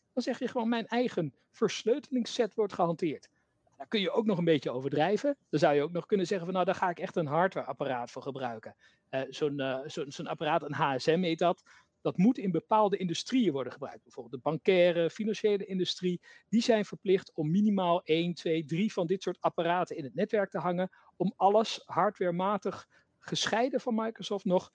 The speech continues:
separaat te versleutelen. Dus zelfs de sleutelsetten worden dan niet in een Microsoft-omgeving bewaard, maar worden, eh, geëxternaliseerd aan een apparaat dat dat doet. Het zijn, eh, best dure apparaten overigens hoor, dus, eh, niet iets wat je heel erg snel doet. Eh,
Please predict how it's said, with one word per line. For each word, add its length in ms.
separaat 580
te 80
versleutelen. 460
Dus 160
zelfs 200
de 80
sleutelsetten 1120
worden 280
dan 140
niet 140
in 120
een 100
Microsoft-omgeving 960
bewaard, 420
maar 120
worden, 340
eh, 220
geëxternaliseerd 1160
aan 160
een 160
apparaat 680
dat 120
dat 160
doet. 260
Het 280
zijn, 260
eh, 240
best 260
dure 220
apparaten 540
overigens 320
hoor, 160
dus, 240
eh, 80
niet 180
iets 140
wat 160
je 60
heel 180
erg 100
snel 220
doet. 260
Eh, 180